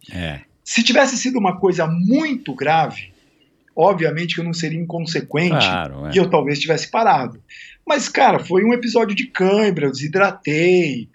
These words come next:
Speaker 2: errei o ritmo, fez al-, alguma coisa aconteceu que causou esse colapso. Então, eu resolvi caminhar, trotar e completar.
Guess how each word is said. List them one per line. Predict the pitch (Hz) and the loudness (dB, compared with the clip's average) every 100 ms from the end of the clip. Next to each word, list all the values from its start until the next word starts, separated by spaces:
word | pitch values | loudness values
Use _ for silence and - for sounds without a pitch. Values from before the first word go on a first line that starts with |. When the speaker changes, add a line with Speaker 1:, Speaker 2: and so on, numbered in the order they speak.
| - _ | -20 _
Speaker 2:
errei | 143 139 175 | -2 -2 -2
o | 175 | -4
ritmo, | 117 143 175 208 185 - 135 123 | -4 -2 0 0 0 -4 -4 -2
fez | 185 254 | 2 2
al-, | 180 - | 2 0
alguma | - 165 359 302 | -2 -2 -2 -2
coisa | - 185 | 0 0
aconteceu | 175 143 131 120 - 208 202 - - - | -2 -8 -10 -8 0 2 2 -2 -16 -16
que | - 269 | -8 -2
causou | - 240 170 196 214 233 - - | 2 2 4 4 4 4 -2 -4
esse | 110 - | -2 -2
colapso. | - 202 202 - - - 127 - - | -2 2 2 2 -2 -6 -10 -20 -10
Então, | 370 - 220 233 - - | -8 2 4 4 0 -2
eu | 349 247 233 | 0 2 2
resolvi | 208 196 233 190 185 233 262 _ _ _ _ - | 2 2 0 -2 -2 -2 -4 _ _ _ _ 0
caminhar, | 160 175 185 196 220 | 0 2 4 2 2
trotar | 156 151 151 165 214 - | -2 -2 -2 0 0 0
e | 311 349 - | -2 -4 -4
completar. | 330 349 370 - 202 | -4 0 0 2 2